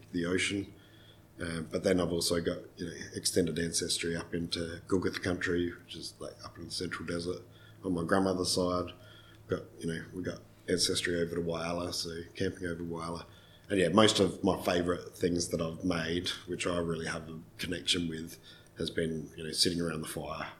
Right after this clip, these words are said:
at those places next to the beach, just carving away at a bit of wood and not really having a set plan, just kind of letting the wood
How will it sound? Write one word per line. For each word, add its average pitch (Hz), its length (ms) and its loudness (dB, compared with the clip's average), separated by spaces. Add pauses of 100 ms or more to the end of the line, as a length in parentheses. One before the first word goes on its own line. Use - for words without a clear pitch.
(120)
at 82 180 -6
those 82 220 -4
places 78 760 -2 (380)
next - 220 -2
to - 60 -4
the 82 100 -4
beach, 78 580 -2 (180)
just - 180 -6
carving 80 320 -4
away 78 260 -8
at 82 80 -6
a 82 40 -4
bit 85 160 -4
of 85 100 -4
wood 82 200 -6
and 78 240 -12 (380)
not 107 120 4
really 92 200 6
having 87 260 2
a - 40 0
set - 280 2
plan, 90 460 -2
just - 220 -2
kind 90 140 -2
of 82 60 -4
letting 80 420 -4 (160)
the 85 80 -4
wood 82 300 -6